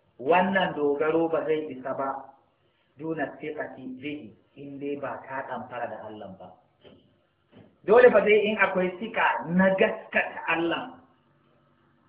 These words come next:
Ya zama na kai ɗin ka gaskata Allah shi ne ke yi, shi ne kawai mai yi. Hatta sababin da duk za ka bi idan ba Allah ne ya amince da sababin ba, ba zai yi amfani ba.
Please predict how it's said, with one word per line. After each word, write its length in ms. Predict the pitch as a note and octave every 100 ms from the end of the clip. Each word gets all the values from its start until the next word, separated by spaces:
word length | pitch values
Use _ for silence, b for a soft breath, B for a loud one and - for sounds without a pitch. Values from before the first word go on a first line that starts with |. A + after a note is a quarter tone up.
| _
Ya 120 | C#3+
zama 200 | F#3 G3 G#3
na 140 | E3+
kai 320 | - G#3+ G#3+
ɗin 220 | A#3 F#3+
ka 260 | - G3+ F#3+
gaskata 480 | G3+ - E3 - -
Allah 320 | F3 F3 E3 -
shi 260 | - G3+ G#3+
ne 300 | G3+ E3+ -
ke 140 | - D#3+
yi, 460 | D3 D#3+ F3 - - _ _ _
shi 280 | - G3 G#3
ne 120 | G3 D#3+
kawai 340 | - A3+ A3+ F3+
mai 160 | D#3+
yi. 260 | C#3+ D3 D#3 - - _ _ _ _ _ _ _ -
Hatta 600 | - - - A3+ A#3 -
sababin 480 | C4+ A#3+ G#3+ G#3+ G#3+
da 100 | F#3
duk 260 | G#3+ G#3 -
za 240 | A#3+ A#3
ka 140 | G3+
bi 100 | F3+ F3+
idan 400 | D#3 F#3 G3 F#3+
ba 80 | F3+ E3+
Allah 440 | F3 F#3 F#3 D#3+
ne 140 | D#3+ E3
ya 100 | F3
amince 500 | F#3 F3+ D#3+ - E3+
da 80 | D#3
sababin 500 | - D#3+ D3+ D#3+ C#3
ba, 320 | C3 C3 - - _
ba 180 | C3+ D3+
zai 120 | F3+
yi 140 | E3+
amfani 540 | D#3 C#3 - A#2 A#2+ A#2+
ba. 200 | B2+